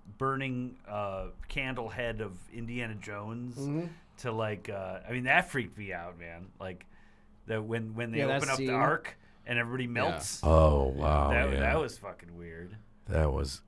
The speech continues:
Speaker 3: crazy.
Speaker 1: And then, and then I hear, I have to say that I was a kid
Speaker 3: But the
Speaker 1: watching
Speaker 3: be-
Speaker 1: Poltergeist.
Speaker 3: Oh, that's
Speaker 2: That's,
Speaker 3: right.
Speaker 2: that's one of my
Speaker 3: Poltergeist.
Speaker 2: favorite, yeah,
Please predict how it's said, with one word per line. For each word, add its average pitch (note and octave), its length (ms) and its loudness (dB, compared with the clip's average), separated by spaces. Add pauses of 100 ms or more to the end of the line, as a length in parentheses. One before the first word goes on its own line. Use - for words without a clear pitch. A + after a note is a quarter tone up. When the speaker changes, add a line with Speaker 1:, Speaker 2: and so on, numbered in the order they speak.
Speaker 3:
crazy. - 300 0
Speaker 1:
And D#2 100 6
then, D3+ 180 4
and D3+ 180 0
then D3+ 120 4
I C#3+ 60 4
hear, C#3 260 0
I A#2 120 0
have C3 180 -2
to B2 60 -14
say G#2 480 -2 (160)
that G#2+ 240 0 (300)
I G#2 120 -2
was A2 180 -4
a G#2+ 60 -10
kid A2 400 -4 (140)
Speaker 3:
But G3 140 10
the - 140 6
Speaker 1:
watching C3 160 12
Speaker 3:
be- A2 60 -8
Speaker 1:
Poltergeist. F2 720 -2 (100)
Speaker 3:
Oh, F2 540 8
that's - 280 2
Speaker 2:
That's, - 260 -6
Speaker 3:
right. A2 300 8 (260)
Speaker 2:
that's C3+ 260 4
one C#3+ 200 12
of C3 60 12
my C3 60 6
Speaker 3:
Poltergeist. A#2 220 12 (140)
Speaker 2:
favorite, G#2+ 220 6 (240)
yeah, F#2 280 -4